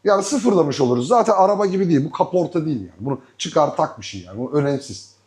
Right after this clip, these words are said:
Olur abi. Motosiklet düşen kalkan bir şey. Biliyorsunuz her gün kazalar oluyor. Biz de dahil hep kazaların içinde yaşıyoruz. Neyse. Arka lastiğimiz uydurma bir lastik takmış ve boyutu yüksek. Yani bu değer abi.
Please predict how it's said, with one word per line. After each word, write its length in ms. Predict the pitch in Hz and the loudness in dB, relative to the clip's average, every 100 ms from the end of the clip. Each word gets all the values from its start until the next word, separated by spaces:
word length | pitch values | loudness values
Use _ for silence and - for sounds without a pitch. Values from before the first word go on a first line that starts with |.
| _ _ _ - | _ _ _ -2
Olur 220 | 208 240 | 2 4
abi. 280 | 180 131 156 | 4 2 0
Motosiklet 480 | 196 - - 226 196 | -2 -2 -4 -4 -4
düşen 260 | 180 202 | 0 2
kalkan 400 | 196 185 180 196 | 4 2 2 0
bir 60 | 185 | 0
şey. 160 | 160 139 | -2 -2
Biliyorsunuz 360 | 185 - 143 | 0 0 0
her 140 | 170 156 | 0 0
gün 200 | 160 - _ _ | -2 -6 _ _
kazalar 440 | 165 156 170 180 | -2 2 4 4
oluyor. 360 | 170 139 185 156 | 2 2 0 -2
Biz 160 | 214 190 | -2 0
de 120 | 151 | 4
dahil 240 | 143 170 | 6 4
hep 160 | 202 - | 2 -2
kazaların 580 | 175 170 160 151 135 165 | 0 2 4 4 0 -4
içinde 320 | - - 156 196 | -12 -10 -4 0
yaşıyoruz. 480 | 165 - 165 113 - - - - | 0 2 2 2 -4 -20 -10 2
Neyse. 420 | 262 254 190 - - - | 4 4 2 0 -8 -2
Arka 360 | 151 196 240 262 | 4 4 4 4
lastiğimiz 640 | 233 226 240 226 233 - _ _ _ - | 2 2 0 2 0 -4 _ _ _ 0
uydurma 500 | 190 233 240 240 247 | 6 6 6 6 4
bir 60 | 226 | 4
lastik 380 | 196 - 226 | 2 0 -2
takmış 460 | - 160 156 196 - | 2 2 2 -2 2
ve 320 | 180 156 104 | 2 2 0
boyutu 300 | 131 165 - | 2 2 0
yüksek. 320 | 170 - 175 165 - | -2 2 0 0 2
Yani 300 | 143 139 135 | 2 2 2
bu 240 | 156 170 - _ _ 120 120 | 4 2 -2 _ _ -4 4
değer 220 | 226 175 | 4 4
abi. 280 | 131 98 | 2 -2